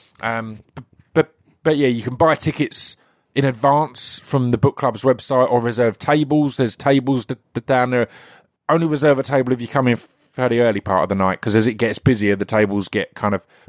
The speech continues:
pushed aside. But yeah, that's cool. Um, or you can just s-, send your names to info at the trash society dot com.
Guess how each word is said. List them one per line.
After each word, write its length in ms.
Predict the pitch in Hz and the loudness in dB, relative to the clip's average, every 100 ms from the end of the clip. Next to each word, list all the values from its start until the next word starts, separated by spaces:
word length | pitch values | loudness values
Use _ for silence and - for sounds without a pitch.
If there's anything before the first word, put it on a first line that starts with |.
| - | 0
pushed 260 | 117 - | 0 -2
aside. 380 | 107 - 92 90 | -4 -2 -2 -2
But 100 | - | -2
yeah, 220 | 123 98 - _ _ _ _ - _ _ _ _ - | 0 0 -4 _ _ _ _ -20 _ _ _ _ -2
that's 220 | 131 - | -2 -2
cool. 420 | - 139 131 120 _ _ 123 | -2 0 0 -4 _ _ -2
Um, 320 | 117 117 127 | 0 0 0
or 180 | 156 165 | 0 0
you 120 | 160 | 0
can 140 | 165 | -2
just 360 | 147 139 - - _ _ | -2 -2 -4 -10 _ _
s-, 200 | 127 - 139 - | -10 -4 -4 -4
send 320 | 131 - 143 135 | -4 0 0 0
your 80 | |
names 400 | 135 135 131 127 | 2 0 0 -4
to 180 | - 143 | -4 -4
info 460 | 139 135 - 127 123 | -6 -6 0 0 2
at 320 | 127 123 - - | -2 -4 -8 -12
the 260 | 110 113 | -4 -2
trash 540 | 123 - 147 120 - - | -2 0 -2 -2 -8 -10
society 720 | - 110 120 107 98 - 101 | -8 -4 0 0 0 -6 -6
dot 280 | 104 101 - | -2 -2 -2
com. 360 | 107 101 113 | -4 -2 -6